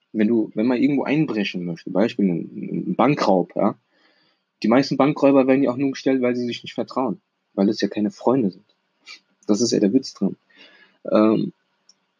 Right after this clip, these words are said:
weil jeder immer mehr Gier, weil jeder immer mehr giert, weil jeder immer mehr Geld möchte, oder Kontrolle möchte über, über die Situation oder über das Geld. Ähm, kommen wir mal zurück auf, auf den Bankraub. Wenn du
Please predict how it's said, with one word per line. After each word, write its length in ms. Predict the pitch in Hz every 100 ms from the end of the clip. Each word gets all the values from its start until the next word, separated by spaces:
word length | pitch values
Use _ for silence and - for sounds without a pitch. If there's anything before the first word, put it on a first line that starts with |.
| _ _ _ _ _ -
weil 200 | 117 110
jeder 220 | 117 127
immer 280 | 107 120 113
mehr 220 | 110 107
Gier, 380 | 101 160 110 92
weil 140 | 107 110
jeder 240 | 123 127
immer 200 | 117 123
mehr 200 | 120 110
giert, 380 | 110 151 - -
weil 140 | 104 104
jeder 200 | 123 113
immer 200 | 113 110
mehr 240 | 104 104
Geld 320 | 101 135 175 101
möchte, 320 | 92 - -
oder 240 | - -
Kontrolle 460 | - 104 - 151 131
möchte 380 | 98 - 110 104 110
über, 200 | 101 101 107 -
über 200 | 104 104
die 100 | 101
Situation 640 | 104 110 101 - 117 113
oder 100 | 101
über 220 | 98 101
das 200 | 98 -
Geld. 360 | - 120 90 _ _ - _ _ _ _ _ _ -
Ähm, 340 | 107 104 104 _ _ _ _ _ -
kommen 200 | - 110
wir 40 | 135
mal 80 | 127
zurück 240 | 123 135
auf, 180 | 113 -
auf 180 | 196 156
den 80 |
Bankraub. 480 | 95 156 - 190 -
Wenn 120 | 101
du 300 | 127 120 156